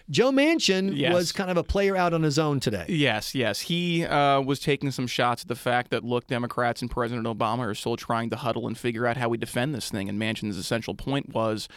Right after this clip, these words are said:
Speaker 2: look, the American people said something else. And if we are not going to listen to them, if we are not going to take steps,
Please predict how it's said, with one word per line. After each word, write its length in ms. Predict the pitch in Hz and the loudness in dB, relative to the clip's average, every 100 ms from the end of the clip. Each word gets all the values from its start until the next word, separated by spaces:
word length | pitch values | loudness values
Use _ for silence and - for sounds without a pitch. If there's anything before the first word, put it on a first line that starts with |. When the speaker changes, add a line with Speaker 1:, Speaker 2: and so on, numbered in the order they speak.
| - - - - | -18 -20 -16 -4
Speaker 2:
look, 240 | 127 147 | -2 0
the 100 | 139 | -2
American 360 | 127 127 131 143 | -2 -2 -4 -4
people 260 | 127 - | -4 -4
said 180 | - 113 | -2 -2
something 320 | - 107 113 | -2 -2 -2
else. 340 | 139 - - - - | -2 -4 -10 -14 -4
And 420 | 131 117 113 110 | -2 0 -2 -4
if 160 | 104 - | -6 -6
we 180 | 127 117 | -2 -2
are 80 | 117 | 0
not 260 | 117 - | 0 -2
going 240 | 131 127 131 | -2 -2 -2
to 100 | 135 | -2
listen 360 | 120 120 - 117 | -2 -2 -2 -4
to 100 | 117 | -2
them, 360 | 110 98 143 151 | -2 -2 -2 -6
if 120 | - | -8
we 180 | 123 117 | -4 -2
are 80 | 113 | 0
not 300 | 113 117 127 | 0 -2 -2
going 280 | 123 120 120 | -2 -2 -4
to 80 | 107 | -6
take 320 | - 123 - | -4 -4 -4
steps, 640 | - - 127 - - - | -6 0 0 0 -6 -12